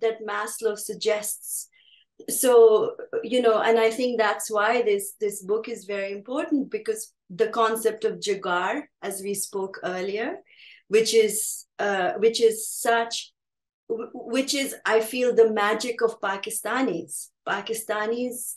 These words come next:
the magic in Pakistan is the, is the, is the system of jugaad, that when you're told this is not possible, we don't have the funds, we're not able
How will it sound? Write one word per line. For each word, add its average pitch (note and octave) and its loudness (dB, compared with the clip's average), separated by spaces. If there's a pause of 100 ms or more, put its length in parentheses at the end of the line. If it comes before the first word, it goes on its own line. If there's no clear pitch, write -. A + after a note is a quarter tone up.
the F#3 -8
magic G#3 -2
in A3 -2
Pakistan G3+ -4
is G3+ -6
the, G3 -2
is F3+ -8
the, F#3 -4
is - 0
the A3 -2
system B3 -2
of G3 -2
jugaad, G3 -2 (460)
that G3 -2
when A#3 8
you're A#3+ -2
told B3 6
this A3 4
is G#3 -8
not A#3+ 2
possible, G#3+ -2
we G3 -6
don't A3+ 4
have A#3 -2
the A#3 4
funds, G#3 -6
we're G#3 -2
not G#3 0
able G#3+ 2